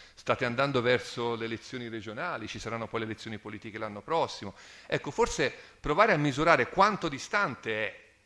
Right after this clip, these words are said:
e quanto credibile è rispetto a una proposta di questo tipo, il vostro interlocutore, colui che cerca di ottenere il vostro consenso, può essere un, un buon metro di misura. Perché qui non stiamo parlando di proposta di destra o di sinistra.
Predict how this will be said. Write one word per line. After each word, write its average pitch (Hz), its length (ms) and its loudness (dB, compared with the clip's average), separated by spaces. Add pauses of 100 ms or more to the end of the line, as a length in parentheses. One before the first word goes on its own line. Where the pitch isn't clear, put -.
(540)
e 113 140 -8
quanto 151 420 0
credibile 151 760 2
è 101 40 0
rispetto 110 420 -8
a 117 40 -8
una 110 100 -6
proposta 117 420 -10
di 107 80 -12
questo 101 300 -12
tipo, 101 500 -16 (1080)
il 110 440 -8
vostro 123 300 0
interlocutore, 117 680 0
colui 107 240 -6
che 101 140 -8
cerca 113 480 -6
di 92 320 -10 (280)
ottenere 117 360 -4
il 95 80 -2
vostro 104 300 -6
consenso, 143 500 -2
può 180 160 -2
essere 117 320 -2
un, 98 420 -6 (340)
un 127 200 -2
buon 131 300 8
metro 120 340 -2
di 113 100 -2
misura. 101 540 -6 (960)
Perché - 260 -8
qui 233 120 -8
non 196 120 2
stiamo 208 260 4
parlando 127 420 2
di 107 80 -4
proposta 113 460 -4
di 107 100 -6
destra 123 300 -6
o 117 40 -8
di 117 60 -6
sinistra. 95 580 -10